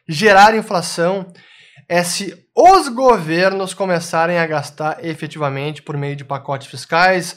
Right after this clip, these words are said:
do tipo keynesianos, com déficit fiscal, como está acontecendo nos Estados Unidos e como está acontecendo no Brasil também.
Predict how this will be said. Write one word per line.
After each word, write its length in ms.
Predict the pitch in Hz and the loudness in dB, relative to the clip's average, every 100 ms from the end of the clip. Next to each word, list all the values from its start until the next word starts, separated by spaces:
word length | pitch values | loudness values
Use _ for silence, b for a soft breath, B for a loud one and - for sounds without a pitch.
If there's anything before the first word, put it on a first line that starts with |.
| B B | B B
do 120 | 160 147 | -14 -10
tipo 280 | 165 160 | -10 -12
keynesianos, 760 | 147 151 147 131 151 185 196 175 | -8 -4 -4 -4 -2 0 0 -4
com 260 | - 160 151 | -8 -8 -6
déficit 460 | 147 170 185 - | 0 2 2 -2
fiscal, 520 | 170 151 - 160 170 175 B B - | -14 -14 -4 -2 -2 -6 B B 0
como 240 | 262 302 | 2 2
está 220 | 277 - | 2 2
acontecendo 560 | 226 233 220 180 190 180 | 2 2 -4 -6 -4 -2
nos 160 | 175 | -4
Estados 260 | 160 151 135 | -4 -8 -8
Unidos 480 | 131 135 175 214 - b b | -8 -10 -10 -14 -18 b b
e 120 | - 202 | -14 -6
como 260 | 190 190 | -2 -2
está 240 | 185 - 175 | -4 -4 -4
acontecendo 720 | 180 180 170 - 170 180 - | -4 -10 -10 -8 -8 -8 -12
no 480 | 170 160 165 170 - | -8 -4 -4 -4 -10
Brasil 460 | 170 170 156 151 | -4 -4 -4 -8
também. 440 | 147 170 139 - | -8 -10 -10 -16